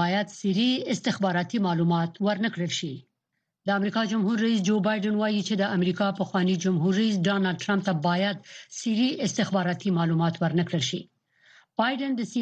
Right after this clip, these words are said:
بی اس تلویزیون سره په مرکه کې چې پرون خپره شوې ویلي دي چې د ټرمپ نامعلوم برخورد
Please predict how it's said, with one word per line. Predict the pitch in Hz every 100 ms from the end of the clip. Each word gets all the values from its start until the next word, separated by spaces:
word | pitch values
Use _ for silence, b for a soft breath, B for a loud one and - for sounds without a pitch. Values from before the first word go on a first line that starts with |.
| 208
بی | 233
اس | 269 -
تلویزیون | 214 202 190 240 240
سره | 233 226
په | 196
مرکه | 185 180 226 220
کې | 233 -
چې | 175
پرون | 190 208 180
خپره | 190 175 -
شوې | 202 190
ویلي | 180 190 220
دي | 233 -
چې | 247 B B B 185
د | 175 -
ټرمپ | 220 262 269 - b b - 196
نامعلوم | 185 175 185 214 202 170
برخورد | 160 - 214 262